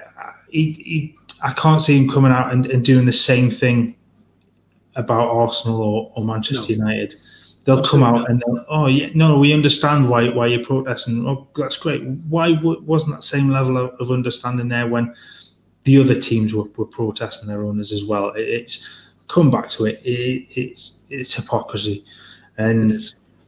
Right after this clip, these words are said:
Speaker 1: maybe things will change. And if there are further protests, maybe they will back them up a little bit more.
Speaker 2: Well,
Speaker 1: You
Speaker 2: that'd
Speaker 1: know,
Speaker 2: be
Speaker 1: but
Speaker 2: interesting to see. It'd be interesting to see if, if some of the clubs in the mid-table, or, you know, in the bottom four,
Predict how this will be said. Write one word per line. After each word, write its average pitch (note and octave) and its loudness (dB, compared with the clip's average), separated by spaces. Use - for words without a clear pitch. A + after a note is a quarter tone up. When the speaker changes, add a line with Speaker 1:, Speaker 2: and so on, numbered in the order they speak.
Speaker 1:
maybe D3 6
things C3+ -4
will A#2+ -8
change. A2 -12
And B2 -4
if A#2+ -2
there A2+ 0
are A2 -2
further A#2 -2
protests, A#2 -6
maybe A#2 2
they A2+ 2
will C3 4
back A#2+ -8
them G#2 -8
up - -20
a G#2+ -8
little G#2+ -10
bit A2 -12
more. G#2+ -12
Speaker 2:
Well, C3+ -6
Speaker 1:
You A2+ 2
Speaker 2:
that'd - -
Speaker 1:
know, - 4
Speaker 2:
be - 6
Speaker 1:
but - 6
Speaker 2:
interesting - 2
to D3+ 0
see. A#2 -6
It'd C#3+ -10
be D#3 2
interesting F3 0
to D3+ -2
see C#3+ -2
if, B2+ -6
if D3 -4
some G3 -2
of G#3+ 2
the G3+ 2
clubs D#3+ 0
in D#3+ 6
the D#3 4
mid-table, D#3 0
or, C#3+ 0
you D3+ -6
know, C3+ 0
in D3 -8
the C3+ -6
bottom C#3+ -2
four, D3 -2